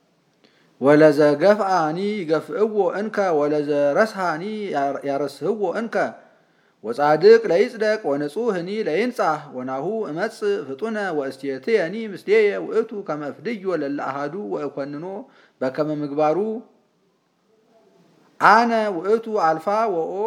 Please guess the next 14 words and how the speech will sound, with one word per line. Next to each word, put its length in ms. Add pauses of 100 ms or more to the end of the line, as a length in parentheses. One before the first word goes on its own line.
(100)
አነ 200 (140)
ቀዳማዊ 500 (160)
ወአነ 380 (120)
ዳህራዊ 440 (240)
ርእስ 320
ወማህለቅት። 680 (720)
ብፁዓን 560
እለ 200
አንጽሁ 340 (100)
አልባ-፣ 340
አልባሲሆሙ 680 (100)
ከመ 240
ይኩን 360
ስልጣኖሙ 540